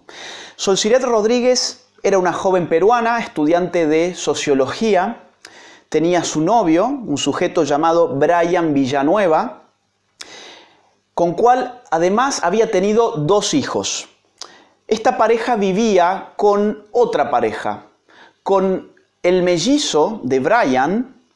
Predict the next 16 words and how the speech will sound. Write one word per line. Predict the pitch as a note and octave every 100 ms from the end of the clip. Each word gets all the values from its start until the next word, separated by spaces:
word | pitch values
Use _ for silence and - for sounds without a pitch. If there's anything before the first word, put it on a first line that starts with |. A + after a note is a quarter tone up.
| _
es | D#3+ E3
decir, | D#3 F#3 D3 A2 -
con | D#3 D3
el | C#3+
cuñado | D#3 D3+ E3 B3+ A#3+ D3
de | B2
Solciret, | A#2 B2 B2 D#3+ D#3+ D3+ - - - -
un | E3
sujeto | E3 E3 F#3 F3+ D3
llamado | D3+ E3 E3 D3+
Kevin | - B3+ G3 D3+ B2+
Villanueva, | B2 C#3+ D3+ C3 A#2 D3 - - - - _
y | B3+ B3+
con | A#3 A3+ G#3
la | G#3+ A3 -
pareja | F#3 G#3+ A#3+ - D3 F#3+ B3